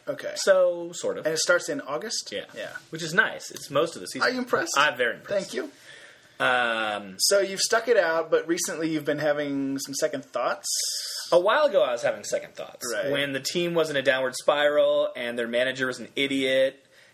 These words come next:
Speaker 2: and they had poor ownership and everything. And,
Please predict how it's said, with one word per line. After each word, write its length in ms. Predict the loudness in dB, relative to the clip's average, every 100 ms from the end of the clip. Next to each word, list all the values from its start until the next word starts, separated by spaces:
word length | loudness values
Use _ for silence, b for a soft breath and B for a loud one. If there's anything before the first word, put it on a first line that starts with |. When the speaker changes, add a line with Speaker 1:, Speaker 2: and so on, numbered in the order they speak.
| b -6
Speaker 2:
and 240 | -4 -4
they 80 | -2
had 220 | -2 0
poor 200 | 0 2
ownership 380 | 0 -2 0 0
and 80 | 0
everything. 540 | -2 -4 -4 -4 -8 B B B B B _ -2
And, 640 | 0 2 2 0 0 -2